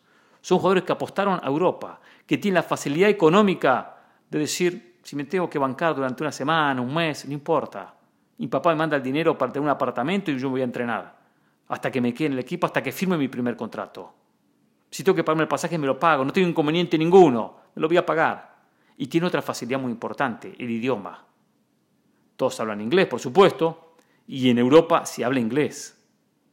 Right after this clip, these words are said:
en la mayoría de los países. Y en las que no es su primera lengua, igualmente siempre hay gente que habla inglés. Ni hablar, por supuesto, de, de Alemania, de, de, de Holanda, por supuesto,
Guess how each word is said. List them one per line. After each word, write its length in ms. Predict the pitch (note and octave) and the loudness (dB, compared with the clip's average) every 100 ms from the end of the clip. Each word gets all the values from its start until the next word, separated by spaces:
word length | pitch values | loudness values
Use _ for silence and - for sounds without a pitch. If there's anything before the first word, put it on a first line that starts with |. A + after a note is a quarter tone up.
| _ _ | _ _
en 120 | C3+ | -2
la 60 | B2 | 0
mayoría 380 | A2 G#2+ A2 | 0 -2 -2
de 80 | C3 | -2
los 100 | G#2+ | -2
países. 720 | - G#2 F#2+ - - - - _ _ _ _ - | -6 -8 -8 -14 -16 -20 -20 _ _ _ _ -6
Y 80 | B2 | -4
en 80 | |
las 120 | B2 - | -4 -4
que 160 | C3 | 0
no 300 | C3+ D3+ D3 | 2 4 4
es 140 | D3 - | 0 -2
su 160 | B2+ | -6
primera 340 | A2+ B2 C#3+ D3 | -4 2 4 6
lengua, 680 | D#3+ C#3+ B2+ C#3 C#3+ - - _ | 6 4 4 2 2 -6 -20 _
igualmente 540 | - C#3 C#3 C#3 C#3 C#3+ | -4 2 2 2 -2 -2
siempre 420 | - D#3+ D#3 B2 | 0 0 0 -4
hay 40 | |
gente 300 | - B2+ A#2 | -4 -6 -6
que 80 | - | -6
habla 160 | A2+ G#2 | -6 -6
inglés. 540 | G2 F#2+ E2+ - - _ _ _ _ _ _ | -10 -14 -18 -20 -20 _ _ _ _ _ _
Ni 140 | - C3 | -2 0
hablar, 280 | A2 C3+ D3+ | 2 2 2
por 100 | B2+ | -2
supuesto, 440 | G#2+ C3 - G#2 | -4 -6 -4 -8
de, 320 | F#2+ F#2 - _ | -8 -14 -16 _
de 240 | - - G2+ | -20 -16 -12
Alemania, 760 | G2 C#3+ C#3+ A2+ G2+ F#2+ F#2 - _ _ _ _ _ | 2 6 6 4 -4 -10 -12 -16 _ _ _ _ _
de, 440 | A2+ G#2+ F#2+ G#2+ | -10 -8 -8 -12
de, 1160 | G#2+ G#2 F#2+ F#2+ F#2 F#2 - - - - - - | -12 -10 -10 -10 -12 -14 -16 -20 -20 -18 -16 -14
de 140 | A#2 G#2+ | -10 0
Holanda, 760 | B2 D#3 C3+ A2+ G#2 F#2 - _ _ _ _ | 4 6 6 2 -4 -8 -12 _ _ _ _
por 140 | - | -20
supuesto, 640 | - A2+ D#3 C3 - F#2 | -16 2 2 2 -6 -14